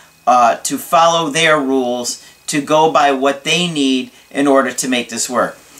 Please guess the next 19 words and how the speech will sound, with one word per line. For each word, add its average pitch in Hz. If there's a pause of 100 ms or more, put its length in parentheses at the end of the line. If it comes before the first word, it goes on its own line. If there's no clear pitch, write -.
(240)
So 170
if 156
you're 208
the 233
person 175
that's 131
always 151
preoccupied 139 (280)
with 147
losing 139 (280)
your 127
partner, 120 (560)
you're 160
gonna 214 (120)
start 165 (200)
tolerating 165 (240)
being 151
mistreated, 180 (580)
and 120